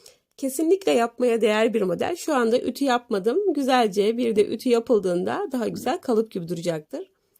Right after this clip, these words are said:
İnşallah sizler de beğenmişsinizdir. Eğer beğendiyseniz bir like atmayı unutmayın. Kanalıma hala abone değilseniz ücretsiz bir şekilde abone olabilirsiniz. Bildirimlerinizi tüm olarak aktif hale getirirseniz yeni attığım tüm videolardan anında haberdar olursunuz.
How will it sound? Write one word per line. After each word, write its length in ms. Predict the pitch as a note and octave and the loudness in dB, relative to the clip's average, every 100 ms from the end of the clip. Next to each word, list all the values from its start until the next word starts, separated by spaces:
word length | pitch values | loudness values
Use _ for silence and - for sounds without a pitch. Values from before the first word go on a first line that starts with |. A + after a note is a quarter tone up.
| _ _ _ _ _ _ - | _ _ _ _ _ _ -2
İnşallah 480 | F#4 F#4+ D#4 D4 | -2 0 0 0
sizler 400 | F4 C4+ A#3+ B3+ | -2 -2 0 2
de 120 | C4+ A#3 | 2 2
beğenmişsinizdir. 880 | A#3 A#3+ B3 - B3 A3+ G#3 F4+ - | 2 2 -2 -2 -2 -2 -4 -6 -2
Eğer 240 | B3+ A#3+ A#3 | 2 2 2
beğendiyseniz 840 | A3+ G#3+ G3 G#3 - F#3 G3 G#3 | 2 2 2 -2 -2 -2 -2 -2
bir 100 | A#3 | 0
like 320 | A#3 F3 F#3+ | 2 0 -2
atmayı 340 | F3+ E3+ D#3 | -6 -2 0
unutmayın. 600 | E3+ C#4 - C4 B3+ F4 _ _ _ _ _ | 0 -2 0 2 2 0 _ _ _ _ _
Kanalıma 500 | - B3 C4+ D#4 C#4+ | -4 2 2 0 -2
hala 360 | C#4+ C#4+ B3 F#3+ | 0 2 2 2
abone 300 | F3 F3 F3 | 2 0 2
değilseniz 640 | A#3+ A3+ - G#3+ F4+ - | 0 0 0 0 -2 -6
ücretsiz 560 | G3 F#3+ G3 G#3+ G3+ | -8 0 0 0 -6
bir 100 | E3+ | -6
şekilde 500 | E3+ - D3+ D#3+ E3 | -6 -8 -10 -10 -6
abone 240 | F3+ F#3+ A3 | -2 0 2
olabilirsiniz. 840 | G#3+ A3+ A3 A#3 A#3 A3+ B3+ F#4+ _ _ _ _ _ | 2 0 0 0 0 -2 -2 -4 _ _ _ _ _
Bildirimlerinizi 760 | B3+ B3+ B3 C4 B3+ B3 A#3 A#3+ | -6 -4 0 2 4 4 2 -6
tüm 240 | - E4+ | -6 -2
olarak 420 | D#4+ G3 F3+ E3+ - | 0 2 0 -2 -2
aktif 400 | - A#3+ A#3+ A3+ | -4 -4 -4 0
hale 200 | F#3+ F3 | 2 2
getirirseniz 800 | G3+ A#3+ A3 A3 A3 E3+ G#3 G#3+ | 0 -2 -2 -2 0 0 2 4
yeni 200 | A3+ C4+ | 4 4
attığım 460 | C4 C4 B3+ B3+ | -2 -4 -2 -2
tüm 280 | C4 C4+ A#3 | -2 -2 0
videolardan 680 | G#3 E3+ E3 D#3+ D#3 E3+ - | 0 -2 -2 -2 -2 -4 -4
anında 520 | C#4 B3+ A3 A3+ D4 | 0 2 2 0 -2
haberdar 500 | A#3+ G3+ F3 E3+ D3+ | -2 -2 -2 -4 -4
olursunuz. 640 | - D3 - E3 F3+ - | -6 -8 -10 -14 -16 -20